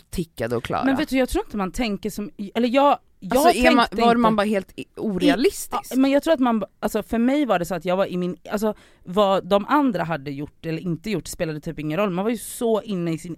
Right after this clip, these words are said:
Speaker 2: egen
Speaker 1: Men du ska ha alla de här sakerna
Speaker 2: Ja,
Speaker 1: på plats.
Speaker 2: alltså det, det var så här, det var min, min ångest, min bubbla, mitt, min noja och att så här,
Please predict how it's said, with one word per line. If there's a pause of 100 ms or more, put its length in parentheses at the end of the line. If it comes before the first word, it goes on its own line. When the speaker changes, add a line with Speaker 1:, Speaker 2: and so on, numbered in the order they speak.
Speaker 2:
egen
Speaker 1:
Men
du
ska
ha
alla
de
här
sakerna
Speaker 2:
Ja, (100)
Speaker 1:
på
plats. (100)
Speaker 2:
alltså (160)
det, (120)
det
var
så
här,
det
var
min,
min
ångest,
min
bubbla,
mitt,
min
noja
och
att
så
här,